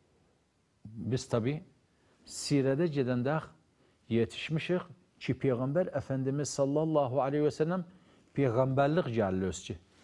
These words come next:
Amma durduq orada ki, biz konunu bağrı edərik yardım qapısına. Odur ki, bu toplumda olduğu yardımlar millətimiz nə gözəl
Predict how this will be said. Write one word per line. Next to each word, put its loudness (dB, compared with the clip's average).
Amma 2
durduq 2
orada 0
ki, -4
biz -4
konunu 0
bağrı 2
edərik 2
yardım 2
qapısına. 0
Odur 0
ki, -4
bu 2
toplumda 0
olduğu 0
yardımlar 0
millətimiz 0
nə 0
gözəl 0